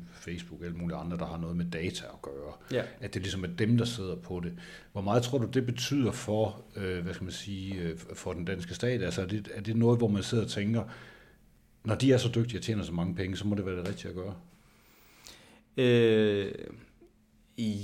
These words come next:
Speaker 2: ja, altså i, i stor udstrækning. Nu er det jo igen det her med, at vi er lidt i et, øh, potentielt vadested i forhold til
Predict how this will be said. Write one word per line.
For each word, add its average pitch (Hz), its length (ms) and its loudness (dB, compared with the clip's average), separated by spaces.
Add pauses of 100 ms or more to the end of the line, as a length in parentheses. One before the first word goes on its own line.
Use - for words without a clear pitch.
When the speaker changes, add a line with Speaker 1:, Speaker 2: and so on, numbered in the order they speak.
Speaker 2:
ja, 151 340 10
altså 127 240 2
i, 120 260 4
i 120 180 -2
stor 151 220 6
udstrækning. 131 540 6
Nu 127 60 8
er 131 40 6
det 131 80 8
jo 123 40 8
igen 120 200 8
det 120 80 8
her 127 80 8
med, 117 120 6
at 110 120 4
vi 117 120 6
er 117 100 8
lidt 120 200 4
i 117 100 4
et, 104 320 -2
øh, 104 120 0
potentielt 110 600 0
vadested 107 560 4
i 104 60 0
forhold 107 380 0
til 104 200 -2